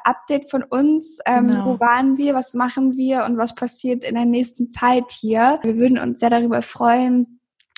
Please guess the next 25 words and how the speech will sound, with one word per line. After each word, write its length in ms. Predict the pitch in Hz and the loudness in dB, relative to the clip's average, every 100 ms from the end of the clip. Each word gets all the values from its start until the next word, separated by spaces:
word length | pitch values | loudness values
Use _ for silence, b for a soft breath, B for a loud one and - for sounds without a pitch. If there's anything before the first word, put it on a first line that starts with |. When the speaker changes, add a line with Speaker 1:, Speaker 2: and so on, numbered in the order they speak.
| - 277 | -10 -2
Speaker 1:
wenn 300 | 247 214 - | 0 0 -4
ihr 340 | 240 226 220 - | -2 0 0 -2
uns 420 | 220 220 - - - | -4 -4 -10 -16 -4
Feedback 360 | 262 247 254 | -2 0 -4
schreibt 340 | - 262 269 - | -2 0 0 -4
auf 80 | 247 | -4
unserem 320 | 226 233 220 | -2 -2 -4
Instagram-Account. 840 | 233 233 240 240 247 - 247 262 B B B - | -8 -4 0 0 0 0 2 2 B B B -6
Was 200 | 254 - | -4 -2
wollt 180 | 262 254 | -2 0
ihr 120 | 262 240 | -2 0
sehen? 360 | 240 233 220 233 | -2 -2 -4 0
Wen 240 | 262 262 | 2 4
wollt 220 | 233 233 | 4 2
ihr 200 | 254 233 | -2 -4
hören? 360 | 240 220 214 226 B | -4 -6 -6 -10 B
Speaker 2:
Mhm. 220 | 233 214 196 | -4 -4 0
Speaker 1:
Wer 180 | 254 | 2
soll 180 | 262 285 | 4 2
hier 240 | 285 277 262 | 2 2 2
mal 220 | 247 247 | 2 0
im 80 | 247 | -2
Podcast 560 | 247 233 - 220 - _ | -4 -6 -6 -8 -8 _
sein? 380 | 226 214 220 240 B B - | -4 0 0 0 B B -2
Also 420 | 254 247 269 | 0 2 2